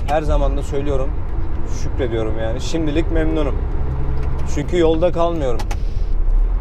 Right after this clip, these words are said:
Lan bu Kardemir'in girişi nasıl oldu? He,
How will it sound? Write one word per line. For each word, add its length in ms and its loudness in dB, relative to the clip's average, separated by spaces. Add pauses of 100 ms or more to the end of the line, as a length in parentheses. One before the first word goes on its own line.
(880)
Lan 180 2
bu 100 0
Kardemir'in 560 0
girişi 280 0
nasıl 240 0
oldu? 300 0 (4000)
He, 100 -2